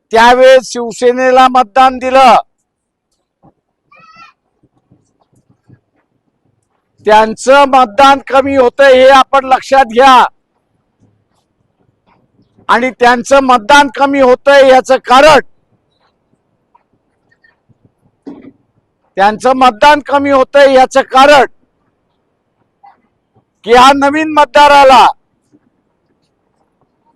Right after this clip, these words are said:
काँग्रेसमध्ये आणि भारतीय जनता पक्षामध्ये,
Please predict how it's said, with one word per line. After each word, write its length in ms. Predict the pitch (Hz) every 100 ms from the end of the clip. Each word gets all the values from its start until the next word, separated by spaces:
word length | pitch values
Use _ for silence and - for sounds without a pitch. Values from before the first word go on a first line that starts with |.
| _ 190
काँग्रेसमध्ये 920 | 233 254 269 277 254 - 262 269 269
आणि 280 | 269 262 262
भारतीय 400 | 240 247 - 262 254
जनता 360 | 254 247 262
पक्षामध्ये, 840 | 254 254 - 254 247 247 262 277